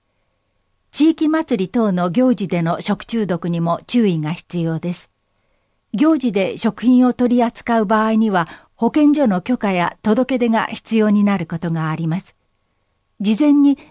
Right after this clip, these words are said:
衛生課食品保健係にご相談ください。以上、家庭での食中毒にご注意を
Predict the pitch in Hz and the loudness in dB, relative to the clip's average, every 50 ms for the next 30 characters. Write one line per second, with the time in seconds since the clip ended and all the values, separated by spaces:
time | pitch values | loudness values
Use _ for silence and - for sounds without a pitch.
0 | _ _ - 254 285 285 254 - 277 269 262 254 - 247 - - - - - - | _ _ 0 2 2 2 0 0 -2 -2 -2 0 -2 -2 -4 -4 -6 -8 -6 -4
1 | 214 202 - - 226 269 277 262 262 226 262 247 - 277 262 254 254 262 - - | -4 -4 -4 -2 2 4 4 6 4 4 2 0 0 2 4 4 4 4 2 -2
2 | 196 175 170 170 165 160 - - 180 175 165 - 185 170 165 - 156 165 156 - | -4 -4 -4 -4 -4 -6 -6 -4 -4 -4 -2 -2 -4 -4 -4 -4 -6 -6 -6 -8
3 | 170 151 147 165 - - 147 131 165 - _ _ _ _ _ _ _ _ _ _ | -8 -8 -8 -8 -8 -8 -8 -8 -10 -14 _ _ _ _ _ _ _ _ _ _
4 | _ _ _ _ _ _ _ _ _ _ _ _ _ _ _ _ _ _ _ _ | _ _ _ _ _ _ _ _ _ _ _ _ _ _ _ _ _ _ _ _
5 | _ _ _ - 277 254 - 226 208 190 180 170 - - _ _ _ _ _ - | _ _ _ -4 -2 0 0 2 2 0 0 -4 -8 -14 _ _ _ _ _ -4
6 | - 240 - - 330 330 320 269 320 302 226 190 190 - - 233 226 - - - | -2 -2 0 2 2 2 2 2 2 2 4 2 2 2 0 -2 -2 -4 -6 -2
7 | 262 269 240 190 196 180 - 180 170 170 180 - - 185 185 - - 247 247 220 | 0 0 2 2 0 -2 -2 -4 -4 -4 -4 -4 -2 -2 -2 0 0 0 2 2
8 | 185 160 160 160 170 - - | 0 -2 -4 -4 -6 -8 -8